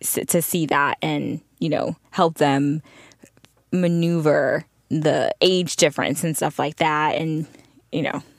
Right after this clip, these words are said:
Speaker 2: I'm, that's what I'm excited about more.
Speaker 1: Yeah.
Speaker 2: Sorry. I mean, you too, like, with the two kids. He'll
Speaker 1: No.
Speaker 2: be super cute dad.
Speaker 1: <laughs>
Speaker 2: One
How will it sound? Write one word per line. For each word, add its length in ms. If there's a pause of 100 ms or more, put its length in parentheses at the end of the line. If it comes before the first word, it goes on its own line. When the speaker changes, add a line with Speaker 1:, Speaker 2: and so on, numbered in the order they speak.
(120)
Speaker 2:
I'm, 220
that's 260
what 60
I'm 100
excited 340
about 240
more. 320 (360)
Speaker 1:
Yeah. 260
Speaker 2:
Sorry. 400 (320)
I 60
mean, 200
you 160
too, 240
like, 220
with 80
the 80
two 180
kids. 280
He'll 140
Speaker 1:
No. 60
Speaker 2:
be 60
super 320
cute 300
dad. 440
Speaker 1:
<laughs> 60
Speaker 2:
One 280